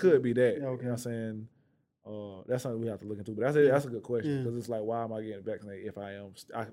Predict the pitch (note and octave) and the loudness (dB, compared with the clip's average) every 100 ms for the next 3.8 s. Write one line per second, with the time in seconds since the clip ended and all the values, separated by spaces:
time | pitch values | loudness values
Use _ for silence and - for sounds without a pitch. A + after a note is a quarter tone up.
0 | A#2 A2+ A2+ - A2+ G#2+ G#2 - - - | -8 -8 -10 -8 -10 -8 -10 -14 -16 -18
1 | _ - - - C#3+ B2+ A#2+ - _ _ | _ -20 -20 -4 -2 -2 -6 -18 _ _
2 | - _ _ _ _ _ _ _ _ _ | -20 _ _ _ _ _ _ _ _ _
3 | _ _ _ - C3+ B2+ B2+ | _ _ _ -14 -10 -10 -10